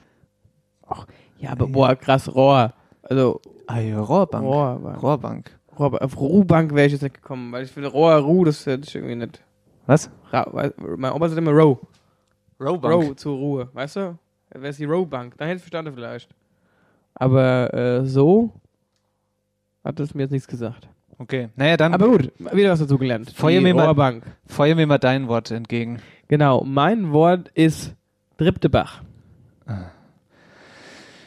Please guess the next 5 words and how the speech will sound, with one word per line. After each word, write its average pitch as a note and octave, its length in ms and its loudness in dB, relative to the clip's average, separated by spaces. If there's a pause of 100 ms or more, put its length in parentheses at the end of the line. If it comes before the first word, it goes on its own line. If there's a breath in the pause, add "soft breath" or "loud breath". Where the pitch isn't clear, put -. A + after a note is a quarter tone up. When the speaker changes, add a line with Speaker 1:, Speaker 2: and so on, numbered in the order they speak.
(1080 loud breath)
Speaker 2:
Bach, C#3+ 200 2 (160)
Se-, - 240 0
also A2+ 400 4 (280)
Fluss. - 400 -4 (720)
Bach, - 300 -2